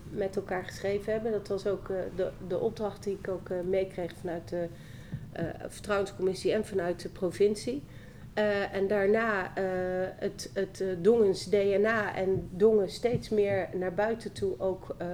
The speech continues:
op de kaart zetten. Die reis is nog niet afgelopen, eh, dus, ehm, daar moet je zeker nog mee verder gaan. Maar, eh,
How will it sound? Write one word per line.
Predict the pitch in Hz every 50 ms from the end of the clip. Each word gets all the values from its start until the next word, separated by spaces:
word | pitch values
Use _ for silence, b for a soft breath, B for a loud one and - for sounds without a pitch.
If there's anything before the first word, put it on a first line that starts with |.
| 180 -
op | - 196 190 -
de | - 170
kaart | - 233 226 233 226 226 -
zetten. | - 175 160 160 - 156 147 B B B B B B B B B -
Die | 208 214
reis | 214 220 214 220 202 - -
is | 185 - -
nog | - 190 - -
niet | 202 185 185 -
afgelopen, | 196 208 202 - - - 170 160 151 156 151 - - 160 151 151 - -
eh, | 165 156 160 156 156 160 165 160
dus, | 156 170 165 165 165 - -
ehm, | 180 165 160 156 151 - - - - - - - - - - - - - - - - - - -
daar | - - 160 165
moet | 165 160 156 - -
je | 160
zeker | 156 - 190 190 190 - 180
nog | 170 165 -
mee | 175 170 165 165
verder | - 180 196 196 175
gaan. | - - 147 151 160 180 - B B B B B B B B B B B B
Maar, | - 180 180 175 165 - -
eh, | - 175